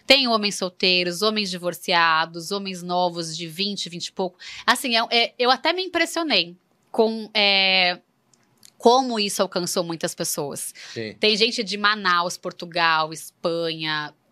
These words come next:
Speaker 1: sim, eu falo, "Gente, tem muita gente querendo aprender."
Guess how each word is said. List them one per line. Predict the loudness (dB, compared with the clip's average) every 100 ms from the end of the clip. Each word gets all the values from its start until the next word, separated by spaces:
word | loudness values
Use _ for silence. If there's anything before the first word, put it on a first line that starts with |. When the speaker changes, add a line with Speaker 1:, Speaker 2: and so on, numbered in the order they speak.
| _
Speaker 1:
sim, | -2 0 2
eu | 0
falo, | 0 -4 -4
"Gente, | -2 -2 -2 -6 -6
tem | -4 -4
muita | -4 0 0
gente | 0 -2 -2
querendo | -4 -4 -4
aprender." | -6 -4 0 -2